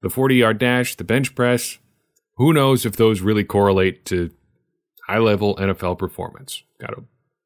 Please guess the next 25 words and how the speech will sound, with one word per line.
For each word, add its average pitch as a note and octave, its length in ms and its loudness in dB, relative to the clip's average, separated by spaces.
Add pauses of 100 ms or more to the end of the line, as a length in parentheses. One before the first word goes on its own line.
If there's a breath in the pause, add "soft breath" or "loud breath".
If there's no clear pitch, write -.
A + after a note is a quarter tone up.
(240)
lot D3 300 -2
of A2 100 -4
fairly C#3 360 2
reliable A2 480 2
evidence F#2+ 360 0
that F#2+ 140 -8
says F2 200 -4
maybe A2 240 -2
they F#2 160 -2
don't. - 340 -10 (1500 soft breath)
And B2 160 2
even D3 300 0
if C3 100 -2
they A2 160 0
do, G2 640 2 (380)
sometimes D#3 540 -2
a A#2+ 40 -8
guy D3 200 0
just C#3+ 220 -4
isn't B2+ 260 0
good C#3+ 180 0
at A2 80 -2
the - 60 -18
bench A#2+ 260 -2
press. - 440 -14